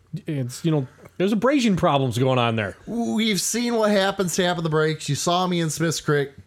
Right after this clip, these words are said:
Speaker 2: get over that right side of the track, which is notoriously horrible.
Speaker 1: Yeah.
Speaker 2: And trying to tap that brakes to bi-, bring it around. The front end starts bobbing down. And then you go into panic mode. You don't wanna nosedive it and cause any issues to the tractor.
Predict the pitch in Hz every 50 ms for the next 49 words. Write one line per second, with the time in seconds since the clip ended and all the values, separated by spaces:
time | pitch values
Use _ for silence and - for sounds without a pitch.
0 | _ - - 185 196 208 202 196 190 180 180 175 170 170 147 156 156 156 151 139
1 | - 156 147 147 139 131 117 - 135 123 120 117 - 127 110 - - 113 120 123
2 | 117 - - 160 170 165 160 151 135 - - 123 123 104 - 123 135 139 131 123
3 | 101 98 95 90 - _ - - - - - - - - - - - 110 143 147
4 | 147 147 135 - 175 190 196 190 175 147 - 190 180 185 160 180 175 170 139 139
5 | 165 170 165 147 - - - 143 165 170 165 - 135 143 156 165 160 151 143 143
6 | 143 139 135 135 135 - - - - - - 117 - - 180 196 202 196 185 185
7 | 180 160 - 185 170 165 147 123 104 107 143 139 147 147 147 156 147 139 127 135
8 | 127 127 127 127 127 127 - _ _ _ _ _ - _ _ _ - 147 147 165
9 | 185 190 190 160 180 180 185 175 160 - - 160 147 143 143 135 135 147 120 113
10 | 110 110 107 110 117 113 110 151 165 160 170 165 160 156 151 147 139 139 139 135
11 | 131 131 120 104 135 123 120 123 123 120 123 - - 139 117 - 135 127 131 131
12 | 123 117 139 165 170 165 151 147 147 139 - 127 113 107 - 110 110 104 - 113
13 | 120 120 117 104 - 107 101 92